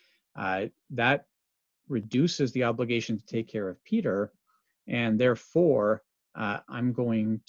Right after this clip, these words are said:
to, uh, allocate Peter less than half of the estate assets because he's got such a big chunk of the non-estate assets, and we're gonna leave, uh, only a third of the estate to Peter," which really leaves two-thirds, uh,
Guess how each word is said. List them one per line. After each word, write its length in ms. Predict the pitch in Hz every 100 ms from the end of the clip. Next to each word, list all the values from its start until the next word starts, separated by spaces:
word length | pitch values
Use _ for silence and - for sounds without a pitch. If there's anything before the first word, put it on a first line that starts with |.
| -
to, 680 | 120 110 107 107 107 120 -
uh, 160 | 135 113 -
allocate 520 | 127 127 - 120 123
Peter 300 | - 123 110
less 340 | 117 143 -
than 180 | - 127
half 520 | - 165 127 - - _ _
of 160 | 120 98
the 140 | 104
estate 340 | - 185 180
assets 460 | 117 95 - 95 - -
because 240 | 113 107
he's 80 | 107
got 200 | 104 104
such 180 | 110 -
a 40 |
big 240 | 107 110 -
chunk 300 | - 135 123
of 60 |
the 60 | 104
non-estate 500 | 127 175 143 113 101
assets, 460 | 101 - 101 - - _ _ _ _ _ _
and 340 | - 120 123 123
we're 140 | 123
gonna 220 | 120 110
leave, 440 | 110 117 113 107 - _ _ _ -
uh, 180 | 110 - -
only 240 | 127 127
a 80 | -
third 420 | - - 170 139
of 120 | 107
the 120 | 110
estate 320 | 104 - 113 -
to 100 | -
Peter," 500 | - 214 131 104 110 _ _ _ _ _ _ -
which 200 | 110 -
really 240 | 139 131
leaves 400 | 120 113 107 - -
two-thirds, 880 | - 233 208 - 117 113 110 110 - -
uh, 220 | 107